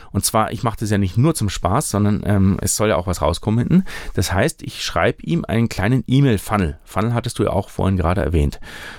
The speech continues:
Und zwar, indem ich ihm Light-Painting-Tipps gebe, indem ich ihm einfach frage, „Sag mal, hast du Interesse? Willst du wissen, wie es gemacht wurde? So Light-Painting, Langzeitbelichtung, direkt auf der Fotokina in dieser schwarzen Box?“ Ja klar, dann klick hier rein. Dann schenke ich ihm ein E-Book.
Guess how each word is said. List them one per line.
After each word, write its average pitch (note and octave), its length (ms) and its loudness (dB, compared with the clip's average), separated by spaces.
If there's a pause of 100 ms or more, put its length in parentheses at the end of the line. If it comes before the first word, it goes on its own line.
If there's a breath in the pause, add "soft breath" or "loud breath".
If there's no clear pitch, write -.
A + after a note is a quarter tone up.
(140 loud breath)
Und - 160 -4
zwar, G2+ 440 2
indem A#2+ 280 0
ich - 160 -4
ihm C3+ 220 2
Light-Painting-Tipps A2 880 0
gebe, D#2 220 0
indem B2 320 -2
ich C3+ 60 4
ihm - 80 0
einfach A#2 260 -2
frage, - 320 -2
„Sag A#2 120 0
mal, G2 180 0
hast - 260 -4
du - 40 -4
Interesse? F3+ 580 0 (140)
Willst G#2 300 0
du G2+ 80 2
wissen, G#2+ 300 0
wie A2 60 6
es - 120 0
gemacht D#2+ 400 0
wurde? D3+ 220 4
So A#2+ 80 2
Light-Painting, G#2+ 720 2
Langzeitbelichtung, C3 880 0
direkt A#2 260 0
auf F#2+ 140 -4
der G2 100 0
Fotokina A#2+ 540 0
in A#2+ 60 2
dieser F2+ 180 2
schwarzen E2+ 360 -2
Box?“ - 280 -2 (440 loud breath)
Ja - 140 -2
klar, C#3 420 0
dann E2 140 -6
klick - 240 -6
hier B2+ 240 2
rein. D3+ 260 0 (480 soft breath)
Dann E2 80 -2
schenke F#2 260 -2
ich - 140 -10
ihm A2+ 120 2
ein A#2+ 100 0
E-Book. D#3+ 440 0